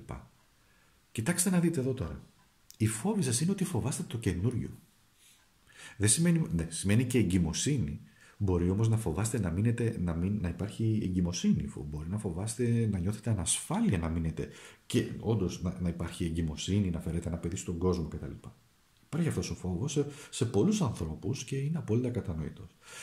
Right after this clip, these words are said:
Συμβολικά όμως δεν σημαίνει μόνο ακριβώς ότι γεννάμε ή κάνουμε, μένουμε, ξέρω εγώ, ε, να γεννήσουμε στην πραγματικότητα. Σημαίνει και καινούρια πράγματα.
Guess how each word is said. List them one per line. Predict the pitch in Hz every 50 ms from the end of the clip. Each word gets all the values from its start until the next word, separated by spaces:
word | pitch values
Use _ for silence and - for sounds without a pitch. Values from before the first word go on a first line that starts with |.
| - - - -
Συμβολικά | - - - 170 156 117 92 85 78 76 - - 76 67
όμως | 67 67 62 - 104
δεν | 117 139
σημαίνει | - - 110 113 120 117
μόνο | 85 82 104 113 113
ακριβώς | - - - - 82 76 107 120 - 131
ότι | 123 113 117 117
γεννάμε | 113 107 98 104 104 107 95 76 - 101
ή | 123 131 127
κάνουμε, | 117 - 85 87 104 113 117 113 110
μένουμε, | 90 85 92 107 107 107 107 107 107 107 107 104 104 104 101 98
ξέρω | - - 98 87
εγώ, | 82 85 87 98 95 - -
ε, | - 71 64 64 65 62 69 87 90 87 113 117 - - - - - 60 64 64 60 58 58
να | - 104
γεννήσουμε | 101 90 92 90 92 107 110 - 117 110 110 110 107 - - - - -
στην | 87 - - 101
πραγματικότητα. | 98 98 104 120 139 - 214 - 110 - - - - - - - - -
Σημαίνει | - - - 104 85 95 113
και | 110 160
καινούρια | - - 117 95 113 151 165 160
πράγματα. | - 151 156 147 110 71 - - - -